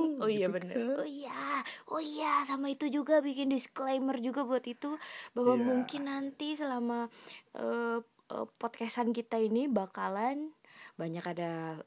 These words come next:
Speaker 1: suara-suara tambahan, kayak mungkin tiba-tiba ada kokokan ayam, apa suara orang ngorok,
Speaker 2: Iya, sound
Speaker 1: apa,
Speaker 2: effect gitu kan.
Speaker 1: <laughs> apa suara orang manggil, apa ada pintu ketutup. Ya, <laughs> karena memang keadaannya <laughs> kita,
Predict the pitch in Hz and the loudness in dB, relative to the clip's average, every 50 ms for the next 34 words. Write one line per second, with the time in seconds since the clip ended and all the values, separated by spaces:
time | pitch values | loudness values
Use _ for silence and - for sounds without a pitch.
0 | _ - - - - 185 180 180 185 - - 196 185 185 185 185 180 185 185 - | _ -16 -12 -8 -6 -4 -4 -4 -4 -4 -4 -2 -2 -2 -2 0 -2 -2 -2 -2
1 | 190 190 185 170 175 185 202 214 208 214 214 214 220 208 - 175 170 165 165 156 | -2 -2 0 -2 -2 -2 -2 0 2 2 2 0 -2 -2 -4 -4 -6 -6 -6 -6
2 | 180 165 165 165 156 160 156 156 165 160 156 156 151 - 156 151 147 151 143 160 | -6 -6 -6 -4 -4 -4 -4 -4 -4 -4 -4 -4 -6 -6 -8 -8 -8 -6 -6 -6
3 | 156 - - - 190 202 220 226 233 220 202 196 202 202 202 196 185 180 - 160 | -6 -6 -6 -6 -4 -2 0 2 2 4 2 2 2 2 0 -2 -4 -6 -6 -8
4 | - - 160 160 156 160 151 151 156 156 156 156 160 165 175 196 202 196 196 196 | -6 -6 -6 -6 -6 -6 -6 -4 -4 -4 -6 -6 -4 -4 -2 -2 -2 0 2 4
5 | - - 131 127 123 123 123 127 131 - - 165 135 107 - 294 226 240 - 170 | 4 4 4 2 0 -2 -2 -2 0 2 4 4 6 6 6 6 6 8 8 8
6 | 151 151 156 156 285 - 139 - - 143 135 - 135 123 117 - 127 139 135 - | 8 8 6 4 -2 -6 -6 -2 -2 -2 0 0 0 2 2 2 2 4 4 4
7 | - 220 220 - 214 185 185 180 180 185 185 180 180 180 175 185 202 254 285 285 | 4 2 2 2 2 4 4 4 4 4 2 2 0 0 2 2 2 2 2 2
8 | 240 254 254 254 254 262 - - 190 190 175 208 196 185 185 190 185 - - - | 2 2 0 0 0 -2 -2 -2 -4 -4 -2 -2 -2 0 -2 -2 -4 -6 -12 -14
9 | - - 170 175 185 185 185 214 185 185 - - - 220 - 359 - - _ - | -10 -4 0 2 2 2 2 0 -4 -4 -4 -6 -6 -2 -2 -2 -2 -2 _ -2
10 | - - - - 190 196 185 180 175 - - 165 147 185 180 - 151 190 220 220 | -4 -2 -2 -2 -2 0 0 -2 -2 0 0 0 2 2 2 0 0 2 4 4
11 | 208 208 196 196 208 220 247 - - - - 180 175 190 196 190 180 196 202 208 | 4 4 2 2 2 2 2 0 -2 -4 -4 -2 -2 -2 -2 -2 -2 -2 -2 -2
12 | 233 247 294 294 233 247 240 214 - - - - 233 214 247 233 - - - - | -2 -2 -2 -4 -4 0 4 8 8 8 8 6 2 -2 -2 -4 -4 -6 -6 -6
13 | - - - 247 - - - 277 285 311 | -6 -4 -4 -4 -2 0 0 0 0 0